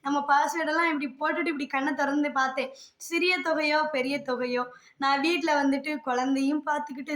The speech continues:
சமையலும் பண்ணிக்கிட்டு, YouTube-ல வந்து வீடியோவும் போட்டு, எனக்கு ஒரு பணம் YouTube-ல இருந்து நான் சம்பாதிக்கிறேன் அப்படின்றது எனக்கு வந்து ஒரு பெரிய விஷயம் தானே. அதனால வந்துட்டு எவ்வளோ, எவ்வளோ, எவ்வளோன்னு சொல்லிட்டு இப்படி கண்ணை மூடிக்கிட்டே பார்த்தா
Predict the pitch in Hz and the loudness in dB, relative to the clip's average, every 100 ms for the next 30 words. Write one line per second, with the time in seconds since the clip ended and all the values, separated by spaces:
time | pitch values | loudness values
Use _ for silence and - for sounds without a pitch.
0 | 285 240 240 254 262 320 330 311 311 311 | -4 -2 -2 -2 -2 0 2 0 0 -2
1 | 254 320 262 302 - 302 285 269 285 370 | -4 -4 -2 -4 -4 -4 0 2 2 2
2 | 349 302 - - - 311 330 330 359 302 | 0 -2 -8 -16 -4 0 2 4 2 2
3 | 294 285 320 277 320 - 381 359 339 320 | 0 0 0 2 0 2 4 4 4 2
4 | 311 - 277 320 302 339 - 359 320 302 | 0 0 2 2 2 0 0 0 0 2
5 | 349 311 285 269 302 302 302 294 277 247 | 2 0 0 2 2 2 2 2 0 0
6 | 285 262 294 311 254 262 285 269 - 254 | -2 0 0 0 -2 -2 -2 -4 -6 -4
7 | 285 311 - 269 254 226 226 285 302 302 | -2 -4 -6 -6 -6 -6 -4 -2 -2 -4
8 | - - - 269 262 262 277 262 269 294 | -16 -18 -6 -4 -2 -2 -2 -4 -2 -2
9 | 247 254 269 262 269 277 294 277 294 302 | 0 0 -2 -4 -4 -2 -2 0 0 0
10 | 294 277 269 320 277 - 240 269 262 262 | -2 -2 -4 -6 -6 -4 -4 -2 -2 -4
11 | 240 247 330 - - 233 262 254 - 311 | -4 -2 -2 -4 -6 -2 -2 -2 0 4